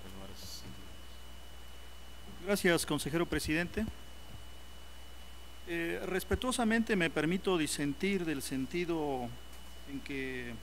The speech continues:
Speaker 2: está elaborado el acuerdo iepco C G veintidós, diagonal dos mil dieciocho.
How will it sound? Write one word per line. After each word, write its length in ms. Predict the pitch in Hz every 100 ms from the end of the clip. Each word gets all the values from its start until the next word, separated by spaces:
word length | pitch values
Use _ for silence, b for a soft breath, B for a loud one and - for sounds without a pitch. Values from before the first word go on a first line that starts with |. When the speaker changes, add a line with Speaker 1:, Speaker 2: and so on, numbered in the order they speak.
| - - - - B - -
Speaker 2:
está 260 | 143 180
elaborado 640 | 185 165 151 151 160 160 139
el 140 | 127
acuerdo 640 | 127 160 160 147 143 139 135
iepco 520 | 143 151 - 156 147
C 180 | - 143
G 200 | 156 151
veintidós, 420 | 131 117 135 147
diagonal 360 | 131 139 135
dos 120 | 131 127
mil 100 | 139
dieciocho. 340 | 127 160 -